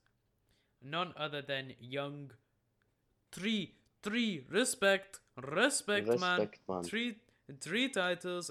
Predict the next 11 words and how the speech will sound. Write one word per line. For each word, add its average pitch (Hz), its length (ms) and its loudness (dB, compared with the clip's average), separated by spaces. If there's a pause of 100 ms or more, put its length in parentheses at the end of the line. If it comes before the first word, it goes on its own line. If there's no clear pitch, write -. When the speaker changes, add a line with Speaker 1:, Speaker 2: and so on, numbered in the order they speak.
Speaker 1:
respect, 185 760 0
one 214 280 -2
more 233 260 0
than 165 260 -6
all 226 300 2
of 262 120 -2
the 202 140 -2
others, 190 500 -4 (320)
three 220 260 -10
titles, 170 640 -6 (280)
respect, 170 920 -4